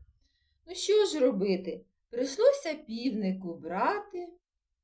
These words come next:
ціпка і молотити колосок. Молотив він колосок, молотив,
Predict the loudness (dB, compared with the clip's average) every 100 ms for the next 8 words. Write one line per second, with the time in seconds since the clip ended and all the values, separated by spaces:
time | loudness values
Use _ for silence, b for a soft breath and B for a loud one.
0 | _ -20 -16 -16 -12 -6 -4 -4 -10 _
1 | _ 0 2 4 4 4 4 0 -6 -4
2 | -4 -6 -10 -6 -6 -6 -8 -14 -12 -10
3 | -10 _ _ b b b -10 -4 0 0
4 | -2 -12 -6 0 2 4 2 0 -4 -6
5 | -6 -4 -2 -2 -4 -4 -4 -4 -2 -2
6 | -2 -2 -2 -4 -6 -6 -4 -6